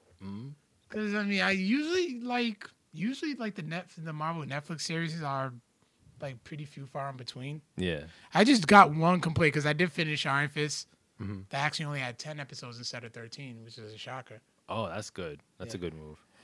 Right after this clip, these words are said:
Speaker 2: And since they are set in the M C U,
Speaker 1: Mm-hmm.
Speaker 2: Thanos ain't got him yet.
Speaker 1: Hmm. Yeah, I was wondering about that, like, how far back they take place before Infinity War.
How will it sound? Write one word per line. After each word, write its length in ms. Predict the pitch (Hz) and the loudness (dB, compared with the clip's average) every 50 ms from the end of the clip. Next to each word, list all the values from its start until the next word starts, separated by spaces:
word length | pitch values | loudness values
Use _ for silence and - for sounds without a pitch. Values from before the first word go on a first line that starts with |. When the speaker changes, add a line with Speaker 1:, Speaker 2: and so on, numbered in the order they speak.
| - _ _ _ - | -20 _ _ _ 6
Speaker 2:
And 1120 | 196 190 185 185 180 180 175 175 170 165 165 165 165 165 165 165 160 160 160 156 147 151 - _ _ _ _ _ _ _ _ _ - - _ _ _ _ _ _ _ _ _ _ _ _ _ _ _ _ _ _ _ _ _ _ _ - - - - _ _ _ _ _ _ _ _ _ - | 8 10 10 12 10 10 8 8 6 4 4 2 2 2 2 2 2 0 0 -2 -4 -6 -12 _ _ _ _ _ _ _ _ _ -20 -20 _ _ _ _ _ _ _ _ _ _ _ _ _ _ _ _ _ _ _ _ _ _ _ -6 -6 -6 -8 _ _ _ _ _ _ _ _ _ -6
since 340 | - - 233 233 247 240 | -2 2 2 2 2 2
they 200 | - 254 233 214 | 2 2 0 0
are 360 | - - 180 190 202 214 214 202 | 0 -2 0 0 0 0 0 -2
set 320 | - - - 214 208 - | -4 -4 -6 -6 -6 -6
in 120 | 208 190 | -6 -4
the 160 | 175 160 156 170 | -4 -4 -4 -4
M 140 | 180 196 | -4 -2
C 140 | 180 - 208 190 | -2 -2 -2 0
U, 320 | 185 190 202 226 233 220 - _ _ _ _ _ - - | 0 2 2 0 0 -2 -6 _ _ _ _ _ -10 -8
Speaker 1:
Mm-hmm. 160 | 107 95 95 98 - _ _ - | -8 -8 -8 -10 -14 _ _ 6
Speaker 2:
Thanos 340 | 269 302 311 330 302 - 349 | 8 8 8 8 6 2 2
ain't 120 | 330 320 | 2 4
got 180 | 330 339 349 320 | 6 6 6 6
him 100 | 262 214 | 6 4
yet. 260 | 180 165 139 - - _ _ _ _ _ _ _ _ _ - - - _ - | 2 0 -2 -4 -10 _ _ _ _ _ _ _ _ _ -20 -20 -20 _ -10
Speaker 1:
Hmm. 200 | 247 190 107 85 80 _ _ _ _ _ _ _ _ _ _ _ _ _ _ _ _ _ _ _ - - - - | -8 -8 -8 -8 -12 _ _ _ _ _ _ _ _ _ _ _ _ _ _ _ _ _ _ _ -20 -20 -18 -10
Yeah, 160 | 254 240 151 123 | -6 -4 -2 -2
I 140 | 135 156 175 | 0 2 4
was 180 | 180 170 131 | 4 4 2
wondering 300 | 151 170 185 175 151 113 | 0 -2 0 0 0 0
about 360 | 98 87 82 90 85 82 - - | 0 2 2 2 0 0 -2 -4
that, 280 | 87 82 82 85 90 | -4 -2 -4 -4 -6
like, 220 | 92 92 90 87 - | -6 -6 -6 -4 -2
how 120 | - 104 | -2 -2
far 320 | - - - 107 101 98 | -2 -2 -2 0 0 0
back 220 | 92 95 92 92 92 | 0 0 -2 -2 -4
they 80 | - | -6
take 220 | 87 - - 95 87 | -8 -6 -8 -8 -6
place 180 | 95 90 - | -6 -8 -8
before 560 | - - 90 - - - - 92 92 98 101 110 | -10 -12 -14 -16 -10 -6 -2 2 4 4 4 2
Infinity 460 | 110 101 - - 110 110 107 113 113 | 0 -2 -2 -2 -2 0 0 -2 -2
War. 400 | 113 117 120 123 127 127 127 | -2 -2 -2 -2 -2 -4 -6